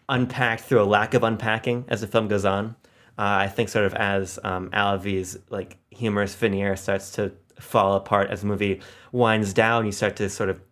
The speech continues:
reach some sort of truth about his character. But I, but I, I think light fare, Timo, is a good way to put it, because I, I feel like it's,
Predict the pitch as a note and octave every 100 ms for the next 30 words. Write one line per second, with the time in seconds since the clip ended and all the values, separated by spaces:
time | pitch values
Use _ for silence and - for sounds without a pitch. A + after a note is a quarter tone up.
0 | _ A2+ G#2 - G#2 F#2+ G2 - - G#2
1 | G2+ G2 F#2+ F2+ - G2 G2 A#2 A2+ -
2 | _ _ _ _ _ - C#3 C#3+ C#3 B2+
3 | C3+ C3+ C3 C3 C3 - - C#3+ C#3 G3+
4 | - - - A#2+ B2 B2+ B2+ - B2+ A2+
5 | G2+ F#2+ - G#2+ G2+ A2+ G2+ F#2+ - G2+
6 | F2 - - G#2+ A2+ A2+ A#2 A2 - C3+
7 | C3+ D#3 - -